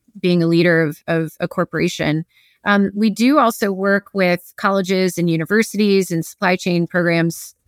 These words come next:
uh, specifically to, um, you know, make sure that, that, uh, students have an opportunity to understand what the world looks like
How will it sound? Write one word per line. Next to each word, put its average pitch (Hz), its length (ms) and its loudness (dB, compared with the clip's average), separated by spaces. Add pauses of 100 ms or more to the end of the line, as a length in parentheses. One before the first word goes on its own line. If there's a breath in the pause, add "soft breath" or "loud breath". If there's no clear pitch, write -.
(120)
uh, 135 160 -8
specifically 180 1080 -2 (420)
to, 185 500 2
um, 165 400 0 (400)
you 208 160 2
know, 170 180 0 (200)
make 202 260 2
sure 202 340 2
that, 190 300 0
that, - 560 -4
uh, 170 260 0
students 214 440 -2
have 190 120 2
an 190 80 0
opportunity 180 480 0
to - 80 -2
understand 175 680 0
what 202 260 0
the 208 100 0
world 180 280 0
looks - 260 -4
like 185 320 2